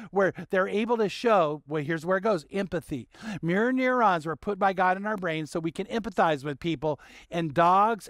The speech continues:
actually have the ability to empathize with their master, with you, which is mind-boggling, but cool. And you know what? God created them that way. Why? Because we'll have a relationship with them, and I believe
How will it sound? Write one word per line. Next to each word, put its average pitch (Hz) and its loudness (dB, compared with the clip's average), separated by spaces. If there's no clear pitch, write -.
actually 185 -4
have 170 2
the 175 -2
ability 147 -4
to - -8
empathize 156 0
with 160 -4
their 185 2
master, 202 -4
with 143 -8
you, 254 -2
which - -4
is 202 -4
mind-boggling, 190 0
but 165 -2
cool. 233 -2
And 196 0
you 214 0
know 247 4
what? 240 2
God 208 2
created 240 -4
them 165 -2
that 156 0
way. 151 -2
Why? 165 2
Because 180 -8
we'll 160 -2
have 160 2
a 170 -6
relationship 190 -2
with 147 -8
them, 160 0
and 160 0
I 180 4
believe 151 -4